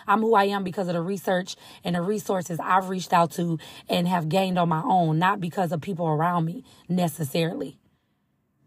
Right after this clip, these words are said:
So that's not an excuse. It's up to you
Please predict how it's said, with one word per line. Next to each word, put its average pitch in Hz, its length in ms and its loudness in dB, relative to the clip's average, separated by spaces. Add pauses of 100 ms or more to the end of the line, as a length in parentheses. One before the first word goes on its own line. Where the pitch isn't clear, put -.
(160)
So - 180 0
that's 196 180 0
not 208 200 4
an 196 120 0
excuse. 170 540 -4 (400)
It's - 120 -2
up 202 140 2
to 196 100 -2
you 185 420 -2